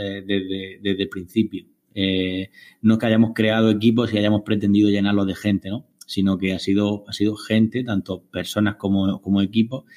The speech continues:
que se han ido uniendo y ahora, pues, ahí están, ¿no? Dentro de, dentro de la familia, pero evidentemente, pues, equipos más bajos donde, donde tienen su, su propio libre albedrío, donde pueden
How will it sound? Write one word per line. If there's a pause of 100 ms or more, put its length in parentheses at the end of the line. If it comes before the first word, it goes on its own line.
(220)
que
se
han
ido (200)
uniendo
y
ahora,
pues,
ahí
están,
¿no?
Dentro
de, (440)
dentro
de
la
familia, (140)
pero
evidentemente,
pues,
equipos
más
bajos
donde, (440)
donde
tienen
su,
su
propio
libre
albedrío,
donde
pueden